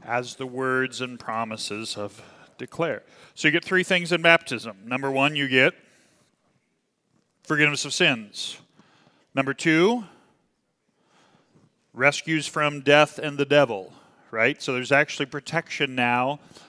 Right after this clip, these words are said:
um, from death. There's a promise, there's scripture we can go to where God says, "Now in your baptism, um, that you will live L I V E E T E R N A L L Y,"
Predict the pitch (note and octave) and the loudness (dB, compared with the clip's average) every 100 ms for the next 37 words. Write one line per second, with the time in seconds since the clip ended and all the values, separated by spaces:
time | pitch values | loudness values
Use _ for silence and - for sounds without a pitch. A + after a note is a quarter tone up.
0 | - A#2 A#2 A#2+ B2 - D3 C#3+ C3 C#3 | -6 -2 -2 -4 -10 -2 -2 0 4 4
1 | A2+ - A2+ A2 - - D3 C#3+ C#3+ D3+ | 2 -4 -10 -10 -14 -2 4 4 2 -2
2 | - - C3 A#2+ A2+ - - F3 - D#3+ | -4 -4 -6 -8 -8 -6 -6 -6 -6 -4
3 | D3 C#3 C3+ C3+ D3+ C3+ - G#2+ A2+ C3 | -4 -6 -4 0 0 0 -8 -8 -8 -10
4 | - - _ - A#2 B2+ C#3 D3+ - C3+ | -14 -20 _ -10 2 6 6 6 2 2
5 | B2+ C3 C3+ - C3 A#2+ A#2+ B2+ - E3 | 2 0 -2 -2 0 0 0 -2 -8 -6
6 | D3 D3 C3+ C#3 D3+ - A#2+ A2+ A#2+ B2 | -2 2 4 4 2 -4 -6 -2 -4 -4
7 | D3 - - - A#2 A2+ A2 A2+ A#2 A#2 | -12 -18 -20 -8 -2 0 0 -4 -6 -6
8 | B2+ C3+ B2+ B2 A#2+ B2 C3 B2+ C3 C3 | -6 -8 -4 0 2 4 6 4 2 -4
9 | C3+ - _ - - _ _ C#3 C#3+ C3+ | -12 -14 _ -20 -20 _ _ 2 4 6
10 | C3 B2 C3+ C3 C3 C3 E3 E3 D3 C#3 | 4 2 -4 -6 -8 -8 -10 -8 -8 -6
11 | C3+ B2 G#2 A2 B2+ A#2 A2 G#2+ G#2+ G#2+ | -6 -4 -2 -2 -2 -2 -4 -2 0 -2
12 | G#2+ A2 G#2+ A2 B2+ | -2 -2 -4 -4 -12